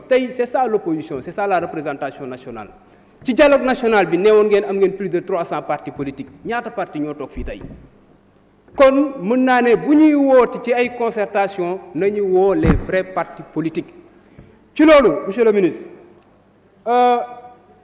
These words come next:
ba ñu toogee à quarante-huit heures des élections, nee ngeen jox ngeen opposition bi le fichier électoral. Mais li ngeen jox opposition bi, numéro d'identification, numéro la,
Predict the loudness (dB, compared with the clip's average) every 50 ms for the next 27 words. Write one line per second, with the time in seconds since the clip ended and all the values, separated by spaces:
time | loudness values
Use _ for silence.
0 | _ _ _ _ _ _ _ -6 0 2 4 4 4 4 2 2 2 4 4 4
1 | 4 4 4 4 4 4 2 2 0 -4 -4 0 2 4 4 4 2 2 0 -2
2 | 0 2 2 4 4 6 4 4 4 4 4 2 2 2 2 2 2 2 2 2
3 | 2 2 4 4 4 2 0 0 0 -2 -4 -2 0 0 0 0 -2 -4 -2 0
4 | 0 0 0 -2 -4 -4 -2 -2 -4 -6 -8 -6 -6 -4 -4 -4 -4 -4 -4 -4
5 | -4 -4 -4 -8 -14 -20 -20 -20 -20 -20 _ _ _ _ _ _ -4 0 2 2
6 | 2 2 2 2 2 2 2 2 0 2 0 0 0 0 -2 -2 -2 -4 0 2
7 | 2 2 0 -2 -6 -4 -2 0 2 2 2 2 2 2 2 2 0 -2 -6 -4
8 | -2 0 0 0 0 0 0 2 4 6 6 6 6 6 4 4